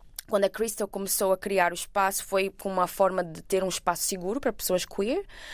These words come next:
mas também foi voltado para a competição. Existem taças no fim das competições.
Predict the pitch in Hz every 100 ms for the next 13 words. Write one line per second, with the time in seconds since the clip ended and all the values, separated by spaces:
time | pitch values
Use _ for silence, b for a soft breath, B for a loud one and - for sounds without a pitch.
0 | B 190 175 208 196 196 - 202 233 226
1 | 214 240 233 214 220 - 233 185 - -
2 | - 175 165 156 180 - 220 226 - 202
3 | 190 - 170 170 - 160 165 - 180 190
4 | 226 -